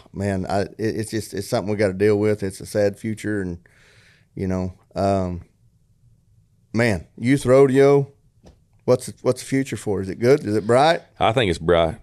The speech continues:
Speaker 2: I think it's bright. It, we're, I think it's all headed down the right path. Um, I think we're, we're moving in the right direction. We have got in front of some people that kinda jumping on the,
Speaker 1: Yeah.
Speaker 2: on the bandwagon now. Um, you know, the Who Junior Patriot,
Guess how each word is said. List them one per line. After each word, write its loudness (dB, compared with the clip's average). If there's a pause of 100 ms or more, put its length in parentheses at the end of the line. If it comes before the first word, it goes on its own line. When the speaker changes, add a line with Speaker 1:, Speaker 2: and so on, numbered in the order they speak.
Speaker 2:
I 2
think 0
it's 0
bright. 2 (100)
It, -8
we're, 0
I 0
think 2
it's -6
all 2
headed 0
down 2
the 2
right 0
path. 0 (220)
Um, -8
I -4
think -4
we're, 2
we're 0
moving 2
in -2
the 0
right 0
direction. 0
We 0
have 0
got 2
in -12
front 0
of -2
some -6
people -4
that 2 (480)
kinda 0
jumping 0
on 0
the, -2
Speaker 1:
Yeah. -2
Speaker 2:
on 2
the 0
bandwagon 2
now. 0 (140)
Um, -6 (500)
you -8
know, 0
the 0
Who 0
Junior -2
Patriot, 0